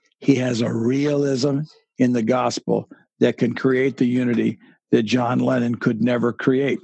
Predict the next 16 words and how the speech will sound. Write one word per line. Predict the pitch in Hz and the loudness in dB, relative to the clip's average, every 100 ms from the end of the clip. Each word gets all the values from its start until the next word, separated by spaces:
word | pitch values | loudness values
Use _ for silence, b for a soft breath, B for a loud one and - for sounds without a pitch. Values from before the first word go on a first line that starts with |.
| b b b b _ | b b b b _
John | - 139 139 | 0 2 4
Lennon | 135 139 139 | 2 2 0
could | 127 131 | 0 0
only | 131 131 127 | 2 2 0
find | - 127 120 | 0 0 0
people | 131 123 127 | 0 0 0
who | 113 123 | 0 0
would | 117 110 - 117 | 0 0 -2 0
be | 127 120 123 - | 0 0 -2 -2
a | 117 | -2
Pied | - 131 123 120 | 0 0 0 0
Piper | - 127 123 120 - B B | -2 -2 0 -2 -2 B B
and | 120 113 | -2 0
sing | - 143 123 | 0 0 0
his | 123 113 | -2 0
songs. | - 165 131 - - - | 0 0 -2 -6 -10 -12